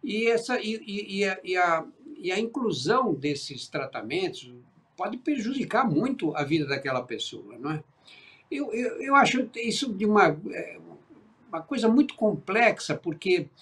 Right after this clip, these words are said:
você veja, nos Estados Unidos, por exemplo, você faz um relatório, você assina um papel dizendo que você não quer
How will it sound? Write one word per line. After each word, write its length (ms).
você 160
veja, 220
nos 220
Estados 380
Unidos, 440
por 180
exemplo, 400
você 380
faz 420
um 320
relatório, 560
você 240
assina 380
um 80
papel 520
dizendo 320
que 80
você 200
não 240
quer 320